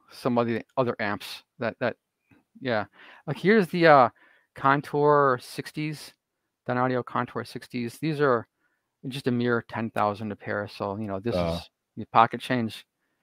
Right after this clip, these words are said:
Speaker 1: compared to many others.
Speaker 2: Are those
Speaker 1: Like
Speaker 2: eight-inch woofers?
Speaker 1: I believe so, yes, an eight-inch woofer. I think a five
Speaker 2: Yeah.
Speaker 1: mid-range, and of course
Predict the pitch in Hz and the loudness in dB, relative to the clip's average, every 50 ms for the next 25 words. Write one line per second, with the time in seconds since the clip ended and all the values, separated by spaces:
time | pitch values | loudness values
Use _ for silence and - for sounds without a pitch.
0 | _ _ _ - 131 131 131 120 107 110 110 110 107 104 101 104 117 113 - - | _ _ _ -8 -4 0 0 0 0 -2 -6 -6 -6 -4 -4 -4 -4 -6 -6 -10
1 | _ _ - 104 101 117 117 104 - - 98 104 107 104 110 107 - - 113 117 | _ _ 2 8 10 10 10 8 6 2 4 4 6 6 4 2 2 4 4 4
2 | 113 - - 135 135 127 117 - - _ _ _ _ _ _ _ _ _ _ _ | 4 4 0 -2 -2 -2 -4 -8 -12 _ _ _ _ _ _ _ _ _ _ _
3 | - 127 131 120 131 120 143 143 131 - - 139 127 120 117 117 117 123 127 - | 0 0 0 0 -2 -2 -2 -2 -2 0 4 4 4 6 6 4 4 4 2 0
4 | 120 107 - 120 123 127 131 120 - - 135 131 120 - 127 110 107 104 - - | -6 -4 -2 0 0 0 -2 -4 -2 0 0 0 0 0 -2 -2 -2 -4 -6 -2
5 | - 190 208 226 - 143 117 - - - 131 131 139 143 147 160 156 139 - - | 0 2 2 4 4 2 0 2 4 4 6 8 10 8 8 8 4 0 -2 -12
6 | - _ _ _ _ _ _ _ _ _ - - 127 139 135 143 156 151 151 151 | -20 _ _ _ _ _ _ _ _ _ -6 -2 0 0 2 2 0 2 2 0
7 | 151 135 120 127 113 110 110 104 - - 120 113 - | -2 -2 -4 -4 -4 -4 -6 -6 -2 0 0 0 -2